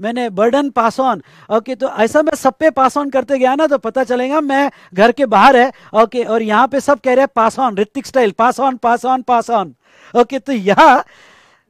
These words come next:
आप जिसके साथ इनकम शेयर करते हो ना बेटा, उसको pass on नहीं करते हो, वो आपके इनकम पे लगा है, pass on नहीं करते हो। एक सवाल दिमाग में आना चाहिए, "सर, क्यों, क्यों?"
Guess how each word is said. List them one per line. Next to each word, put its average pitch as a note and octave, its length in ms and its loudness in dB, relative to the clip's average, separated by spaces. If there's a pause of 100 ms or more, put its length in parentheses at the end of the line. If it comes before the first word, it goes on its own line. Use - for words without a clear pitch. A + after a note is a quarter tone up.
(260)
आप D4+ 160 4
जिसके B3+ 440 -4
साथ E4+ 340 2
इनकम D4 360 -6
शेयर D4 340 0
करते A#3 300 -4
हो G#3+ 60 -8
ना A3+ 80 -10
बेटा, B3 200 -4
उसको C#4 180 -6
pass G3 320 -6
on D4 120 -2
नहीं G3 200 -10
करते A2+ 340 -20
हो, - 60 -20 (1000)
वो G#3+ 80 0
आपके A#3 280 0
इनकम C#4 380 -2
पे D4 140 0
लगा F3+ 220 0
है, - 200 -18 (720)
pass G3+ 220 -4
on D4+ 100 0
नहीं C4 160 -6
करते D3+ 280 -14
हो। - 60 -20 (340)
एक F#3 140 -14
सवाल G3 440 4
दिमाग B3 320 2
में A3+ 120 -4
आना F3+ 200 -4
चाहिए, D3 200 -16
"सर, G3+ 220 -20 (160)
क्यों, A#3 300 -12 (680)
क्यों?" C#4+ 260 -2